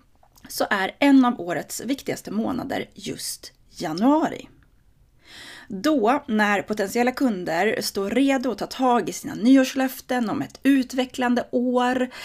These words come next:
de har fått nya friskvårdspengar, de kan vara redo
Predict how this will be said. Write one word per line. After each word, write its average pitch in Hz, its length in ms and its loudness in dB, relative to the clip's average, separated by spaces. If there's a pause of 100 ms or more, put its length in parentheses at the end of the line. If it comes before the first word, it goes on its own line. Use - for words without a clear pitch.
(140)
de - 140 -6
har - 80 -6
fått - 160 -14
nya - 240 -6
friskvårdspengar, 233 1500 0 (260)
de - 140 -8
kan 139 160 -8
vara 135 120 -8
redo 220 640 0